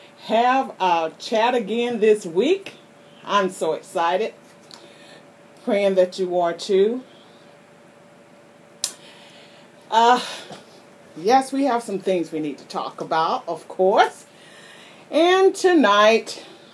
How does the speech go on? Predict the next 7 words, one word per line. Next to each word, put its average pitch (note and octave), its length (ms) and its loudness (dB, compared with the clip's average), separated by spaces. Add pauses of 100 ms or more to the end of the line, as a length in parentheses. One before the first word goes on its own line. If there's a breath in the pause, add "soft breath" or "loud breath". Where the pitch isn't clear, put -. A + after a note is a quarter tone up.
(100)
I F3 160 -4
have A3+ 420 -4
to, G#3+ 400 -2
um, F3 360 -2 (1600)
just C#4+ 240 0
say C4+ 360 4
that, A3 280 4